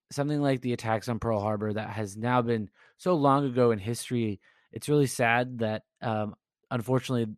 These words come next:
a lot of these survivors are being erased from memory, erased from history. Um, so, that being said, we have a one-of-a-kind interview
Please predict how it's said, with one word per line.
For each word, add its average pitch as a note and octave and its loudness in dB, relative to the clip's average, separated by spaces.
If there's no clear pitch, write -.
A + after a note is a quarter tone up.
a A#2 -4
lot A#2 0
of G#2 -2
these A2+ -2
survivors A2+ 0
are C3 4
being D3 2
erased B2 0
from A#2+ -2
memory, C#3 0
erased A#2 -2
from A2+ -4
history. A#2+ -2
Um, G#2 0
so, G#2+ 4
that C3+ 4
being B2 -2
said, G#2 -6
we C#3 -2
have C3+ 0
a C3 2
one-of-a-kind A#2+ 0
interview G#2 -4